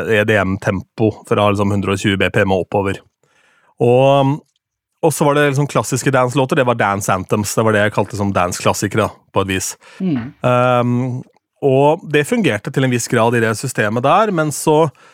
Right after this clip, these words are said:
Speaker 1: har man jo etter hvert begynt å gjøre mye mer bryllup, og man har begynt å gjøre mye mer corporate ting og sånn. Man gjør ikke liksom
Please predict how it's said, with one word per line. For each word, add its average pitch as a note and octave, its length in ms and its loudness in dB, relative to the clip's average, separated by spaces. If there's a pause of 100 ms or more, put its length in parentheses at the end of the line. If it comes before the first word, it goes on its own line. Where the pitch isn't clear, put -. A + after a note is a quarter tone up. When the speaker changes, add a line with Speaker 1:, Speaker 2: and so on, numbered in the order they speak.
(300)
Speaker 1:
har B2+ 200 0
man C3 120 0
jo C#3 80 4
etter C3 120 -2
hvert B2+ 160 -2
begynt B2 160 -2
å C3 80 2
gjøre A#2 240 2
mye A2+ 240 2
mer A2 160 2
bryllup, G2 440 -2
og B2 80 0
man A2+ 240 2
har A2+ 120 -2
begynt G#2+ 200 -2
å A2+ 40 4
gjøre G#2 160 2
mye A2 160 2
mer G2+ 160 0
corporate G#2 520 -2
ting A2+ 280 0
og G#2+ 80 -2
sånn. C3+ 160 0
Man A#2 120 0
gjør G2+ 200 -2
ikke A2+ 160 -2
liksom G#2 300 0